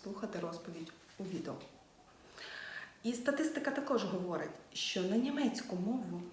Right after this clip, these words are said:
відео не перекладаються, там один відсоток якийсь. І то я не впевнена. А, це раз. По-друге, не забувайте, що перекладачі є моменти некоректності.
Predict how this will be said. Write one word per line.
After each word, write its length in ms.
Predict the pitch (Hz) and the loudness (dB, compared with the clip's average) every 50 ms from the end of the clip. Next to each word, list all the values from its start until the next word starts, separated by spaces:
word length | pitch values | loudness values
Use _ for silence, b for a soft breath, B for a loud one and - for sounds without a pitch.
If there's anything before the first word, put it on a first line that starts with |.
| - | -4
відео 360 | 240 208 226 240 226 226 226 | -2 2 4 4 6 6 6
не 300 | 220 233 240 247 254 254 | 6 6 6 6 6 4
перекладаються, 920 | 240 247 214 185 185 175 - 185 180 175 175 170 165 170 180 175 - - - 190 | 4 4 2 2 2 0 0 -2 -2 0 -2 -2 -2 -4 -6 -8 -10 -12 -10 -2
там 200 | - 214 214 220 - | 2 4 4 4 4
один 300 | 254 240 220 269 269 254 | 4 6 8 8 8 8
відсоток 540 | 226 220 - - - 247 233 - 165 - - | 6 6 2 0 0 -2 -2 -2 -4 -4 -6
якийсь. 480 | 160 165 - 175 165 170 - - - - - B B B B B B B B B B B B B B - - - | -8 -6 -6 -6 -8 -6 -8 -10 -12 -12 -16 B B B B B B B B B B B B B B -20 -8 4
І 100 | - 233 | 4 4
то 200 | 226 - 214 196 | 6 8 6 8
я 100 | 196 180 | 8 6
не 100 | 175 180 | 6 6
впевнена. 680 | 185 - - - - 185 175 160 151 160 160 - - 135 - B B B B B B B B B B B B B B B B - - | 4 2 0 0 0 2 2 2 2 0 -2 -2 -4 -6 -8 B B B B B B B B B B B B B B B B -16 -6
А, 360 | - - 190 185 180 175 175 180 - | -2 2 2 4 4 4 2 2 8
це 140 | - 285 | 10 10
раз. 320 | 302 247 180 - - - - B B B B B B B - | 12 12 10 8 4 0 -4 B B B B B B B -10
По-друге, 640 | - - 226 240 - 233 226 226 214 - 180 170 - - | 2 6 6 8 10 10 10 10 8 6 4 2 2 4
не 380 | 208 214 220 240 285 320 320 | 8 10 12 12 12 12 12
забувайте, 760 | 294 285 233 233 226 190 190 175 175 175 175 - - 208 202 - | 12 10 8 8 6 6 6 4 4 2 0 0 -2 -2 0 0
що 800 | - - - - - - 190 190 196 190 190 175 170 165 156 151 - - - - - - | 0 2 2 2 2 2 4 4 4 4 4 4 2 2 0 -2 -4 -8 -14 -16 -2 2
перекладачі 880 | 214 214 220 - - 202 185 190 196 - - - 254 285 349 349 359 - - - - | 4 4 4 4 4 4 4 2 2 0 0 2 2 4 2 2 0 -2 -8 -12 -6
є 260 | 175 196 202 226 262 - - - - - - - - | 0 6 8 8 8 8 2 -2 -6 -8 -10 -8 -4
моменти 480 | 214 202 196 190 202 220 247 254 - 226 | 0 2 2 4 6 6 6 4 4 2
некоректності. 1000 | 202 196 202 220 233 226 - 220 202 190 175 175 - - 156 151 - - - 180 | 2 4 4 4 4 4 2 2 2 2 2 0 -2 -4 -4 -6 -6 -8 -8 -8